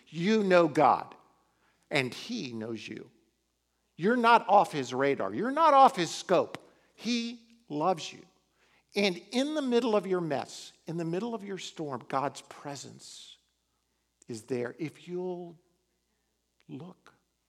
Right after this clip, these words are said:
if you'll listen, if you'll, even if you don't hear or see, if in faith you'll believe,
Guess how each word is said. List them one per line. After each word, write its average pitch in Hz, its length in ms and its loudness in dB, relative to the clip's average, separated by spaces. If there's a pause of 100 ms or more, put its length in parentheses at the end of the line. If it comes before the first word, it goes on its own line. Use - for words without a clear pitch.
(440)
if 131 160 -16
you'll 160 240 -8
listen, 180 400 -14 (840)
if - 120 -6
you'll, 202 200 -8 (140)
even 233 220 -8
if 233 120 -14
you 220 100 -8
don't 202 240 -10
hear 226 420 -12
or 208 300 -8
see, 180 480 -12
if 185 220 -8
in 190 100 -12
faith - 720 -20 (680)
you'll 147 140 -8
believe, 117 460 -16